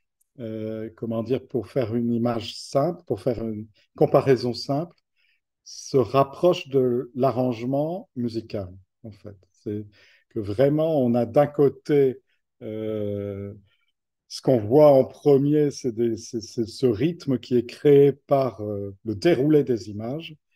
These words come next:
Et ensuite, on a ce, cette composition, euh, subtile du texte qui vient naviguer entre les photographies. Vraiment, c'est ça qui nous,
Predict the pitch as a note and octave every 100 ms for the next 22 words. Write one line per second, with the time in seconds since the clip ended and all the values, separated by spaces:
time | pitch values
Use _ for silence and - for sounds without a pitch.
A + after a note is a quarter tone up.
0 | _ _ _ B2 A#2+ A2+ - - D3+ E3+
1 | E3+ A#2+ G#2+ A#2+ C3+ - - G#2 G2+ F#2+
2 | G2 A#2+ - _ _ _ _ _ - C#3+
3 | D#3 A#2 C3+ - - D3 D3 C#3+ B2 A#2
4 | A2 - C#3+ - - C3+ D3+ C3+ A2+ G#2+
5 | - - - - - - D#3 D3+ _ _
6 | - A2+ A2+ A#2 B2 A2 A2 B2+ C#3 -
7 | B2+ B2 - A2+ G#2+ G2+ A2+ G#2+ G2 F#2+
8 | F#2+ - - _ _ _ _ _ F#2 A#2
9 | B2+ C#3 - A#2 - B2+ - A2+ G#2 G#2